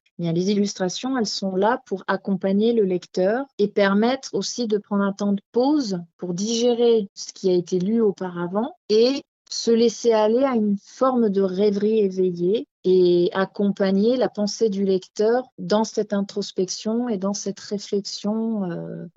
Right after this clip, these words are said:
spirituelle ou philosophique. Voilà, sans, sans employer des termes trop pompeux, mais, euh, c'est vraiment un accompagnement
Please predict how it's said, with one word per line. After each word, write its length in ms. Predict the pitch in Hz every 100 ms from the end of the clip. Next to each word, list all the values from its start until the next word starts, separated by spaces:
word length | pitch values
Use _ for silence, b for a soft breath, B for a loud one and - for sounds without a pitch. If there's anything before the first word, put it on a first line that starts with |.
| 196
spirituelle 1000 | - - 185 190 202 - 180 196 214 202
ou 60 |
philosophique. 880 | 175 - 185 185 185 180 - 160 160 - -
Voilà, 220 | - 156
sans, 440 | 165 - 156 147 156
sans 280 | - 165 165
employer 420 | 165 170 170 180
des 120 | 160
termes 320 | 156 170 170
trop 220 | 170 -
pompeux, 540 | 156 160 156 214 240 247
mais, 320 | 175 160 151
euh, 260 | 147 151 151 B B B _
c'est 260 | - - 170
vraiment 400 | 165 170 196 220
un 220 | 190 180
accompagnement 1080 | 208 208 214 202 196 196 190 185 190 214 247